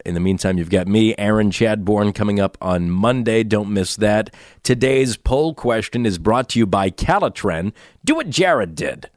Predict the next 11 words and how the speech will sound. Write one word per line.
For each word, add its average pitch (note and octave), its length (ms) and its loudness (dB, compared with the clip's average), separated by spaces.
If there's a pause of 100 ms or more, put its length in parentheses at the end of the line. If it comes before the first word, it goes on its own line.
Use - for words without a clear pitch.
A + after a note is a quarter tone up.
(160)
Lose B3+ 280 0
weight C#3+ 300 2
in B2 120 -4
a A2 100 4
healthy A2 380 0
way G2 260 2
with F2 220 -2
Calitren's A#2 720 2
high-quality B2+ 960 -2
collagen G#2+ 640 -2
protein, F#2+ 560 0